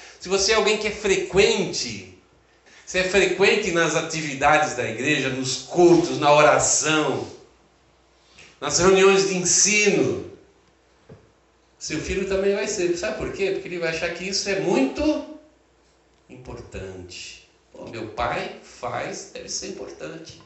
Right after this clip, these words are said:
Mas se ele enxerga em você alguém negligente, alguém que não lê a Bíblia, ele nunca te vê em oração dentro da sua casa,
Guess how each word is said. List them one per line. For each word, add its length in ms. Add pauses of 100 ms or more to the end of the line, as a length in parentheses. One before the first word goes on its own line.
(880)
Mas 120
se 100
ele 160
enxerga 300
em 40
você 300
alguém 220
negligente, 1120 (480)
alguém 300
que 100
não 240
lê 160
a 140
Bíblia, 500
ele 140
nunca 260
te 140
vê 180
em 120
oração 520
dentro 140
da 120
sua 280
casa, 580